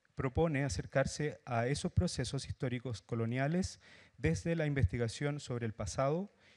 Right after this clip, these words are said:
y también desde la posibilidad creativa y de reparación hacia el futuro. ¿Cómo se activan hoy identidades, imaginarios y cuerpos sometidos a la herencia represiva del colonialismo? ¿Cómo se activan hoy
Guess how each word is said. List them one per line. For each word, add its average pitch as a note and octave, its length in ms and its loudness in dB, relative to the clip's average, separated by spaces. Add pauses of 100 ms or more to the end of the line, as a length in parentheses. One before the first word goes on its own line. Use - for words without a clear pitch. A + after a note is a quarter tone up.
(100)
y C3+ 80 -6
también D#3+ 560 0
desde C3 240 0
la A#2+ 100 4
posibilidad B2 720 2 (120)
creativa D#3 760 -2
y C#3+ 120 -2
de A#2 160 0
reparación D#3 720 0
hacia C#3+ 240 -2
el C3 80 0
futuro. G2+ 500 -4 (720)
¿Cómo F3 200 0
se F3 100 4
activan C#3 520 2
hoy C#3 480 0
identidades, B2+ 840 2
imaginarios A#2+ 760 -2 (220)
y G2+ 80 -8
cuerpos - 680 6
sometidos B2 680 -2 (240)
a A#2+ 120 -2
la A2 120 2
herencia B2 440 0
represiva B2 580 0
del B2+ 140 0
colonialismo? B2 720 0 (360)
¿Cómo D3+ 180 -2
se D3 140 2
activan C3+ 520 0
hoy B2 380 4